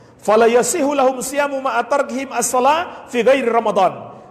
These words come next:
Maka tidak sah puasa mereka apabila mereka meninggalkan solat di selain bulan Ramadan.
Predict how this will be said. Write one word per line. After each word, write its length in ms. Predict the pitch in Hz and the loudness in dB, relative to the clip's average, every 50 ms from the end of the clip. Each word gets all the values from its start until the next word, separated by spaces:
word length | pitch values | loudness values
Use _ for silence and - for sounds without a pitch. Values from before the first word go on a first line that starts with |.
| - - - | -20 -20 -16
Maka 480 | 160 175 208 226 220 220 233 226 214 - | -10 -6 -4 -4 -4 -2 0 -2 -2 -2
tidak 320 | 226 214 190 208 - 208 | -2 -4 -2 -2 -2 -2
sah 320 | - - 302 269 226 - - | -2 0 0 0 -2 -2 -4
puasa 320 | 269 247 247 226 - 240 | 0 0 0 2 2 0
mereka 720 | 226 220 240 262 247 - - 190 214 233 - - - - - - | 0 0 0 0 0 0 0 -2 -2 -2 -6 -12 -20 -10 -6 -4
apabila 320 | 202 190 214 196 247 233 214 | -4 -2 -4 -4 -4 -4 -2
mereka 320 | 208 220 233 226 226 202 | -2 -2 -2 0 -2 -2
meninggalkan 480 | 202 196 196 190 196 214 220 214 196 185 180 | -4 -4 -6 -2 0 0 0 0 -2 -4 -2
solat 560 | - 202 202 233 240 233 - - - - - | 0 2 2 2 2 0 -4 -14 -16 -14 -12
di 160 | 156 180 208 190 | -10 -8 -8 -8
selain 720 | - - 180 180 190 208 226 226 233 - - - - - - 143 | -6 -4 0 2 2 2 0 -2 -6 -12 -16 -18 -20 -18 -12 -8
bulan 480 | 147 180 180 175 175 175 170 - - | -4 -2 0 0 0 0 -2 -8 -8
Ramadan. 640 | - 151 160 151 147 135 135 127 110 98 - - | -4 -2 -2 -2 -2 -2 -4 -4 -6 -6 -12 -18